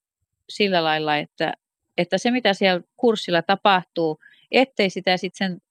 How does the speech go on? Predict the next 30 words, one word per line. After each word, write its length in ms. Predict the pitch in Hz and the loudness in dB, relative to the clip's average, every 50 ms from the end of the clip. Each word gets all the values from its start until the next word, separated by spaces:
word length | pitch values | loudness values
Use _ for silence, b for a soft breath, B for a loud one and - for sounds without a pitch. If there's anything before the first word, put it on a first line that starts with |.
| _ _ _ _ - 202 | _ _ _ _ -4 0
viikonlopun 800 | 233 220 208 - 202 185 180 175 170 170 - 185 170 165 156 - _ _ _ | 2 2 2 2 0 -2 0 0 -2 -2 -2 -4 -4 -4 -6 -14 _ _ _
tai 300 | - 180 170 165 160 - - | 0 2 2 2 0 -2 -2
viikon 400 | 185 208 202 196 190 - 175 165 | 0 0 0 0 0 -2 -4 -2
jälkeen 520 | 165 160 156 151 151 - - 160 160 151 - | 0 0 0 0 0 0 -2 -2 -2 0 0
lähde 240 | 185 185 175 180 170 | 0 0 0 0 -2
miettimään, 500 | 180 185 180 175 - - 175 165 160 156 | 0 0 0 0 -2 -4 -6 -4 -4 -4
että 120 | - - | -4 -4
no 40 | 180 | -4
se 120 | - 185 | -2 0
johtui 360 | 180 180 180 - - 175 165 | 0 0 0 0 -2 -2 -2
siitä, 340 | 165 - 175 170 165 156 156 | -2 0 0 0 0 0 -4
kun 180 | - 196 170 160 | -6 -6 -6 0
käytin 400 | - 185 175 170 160 - 156 156 | 2 2 2 2 0 -4 -10 -12
sitä 340 | - - - 175 165 160 160 | -8 -2 0 0 2 4 2
ainetta. 640 | 160 160 156 147 147 - _ _ _ - - - - _ _ _ _ _ _ _ _ _ - | 2 2 0 -4 -6 -14 _ _ _ -8 -8 -8 -8 _ _ _ _ _ _ _ _ _ 0
On 140 | - 208 208 | 2 2 2
niinku 160 | 202 - 202 | 2 -2 -2
selkeämmillä 760 | - 233 214 214 202 - - 170 165 160 160 156 160 160 156 | 0 2 2 2 2 0 0 0 0 0 -4 -4 -2 -2 0
vesilläsi 600 | 170 180 185 - - 185 170 151 151 - - 165 - | 0 0 0 0 -2 -2 -2 -2 -4 -4 -4 -4 0
erottamaan 680 | - 196 196 202 185 175 - - 156 151 151 147 147 | 0 2 2 2 2 0 0 -2 -4 -4 -2 -4 -6
se, 120 | - - 170 | -4 -2 -2
että 120 | 165 - | -2 -2
mikä 240 | 185 - - 185 170 | -4 0 0 0 0
tulee 300 | - 156 147 147 156 175 | 0 0 0 0 2 2
henkimaailmasta 880 | 196 190 180 175 170 - 160 156 147 151 - - - - - - - - | 2 0 0 0 -4 -6 -8 -6 -6 -8 -8 -8 -12 -18 -16 -10 -6 -6
ja 100 | 151 151 | -4 -4
mitä 260 | 160 - - 156 170 - | -6 -4 -4 -4 -4 -4
tapahtuu 540 | 170 - - - 170 165 _ - - - | -6 -4 -2 -2 -2 -2 _ -6 -6 -6
muuten. 680 | 160 160 160 156 151 - - - _ - - - 196 196 _ _ _ _ _ _ _ _ _ _ _ _ _ _ _ _ _ _ _ _ _ - | -6 -8 -12 -10 -10 -10 -12 -12 _ -10 -8 -8 -8 -10 _ _ _ _ _ _ _ _ _ _ _ _ _ _ _ _ _ _ _ _ _ 0
Ja, 280 | 190 180 170 - - | 2 2 2 2 0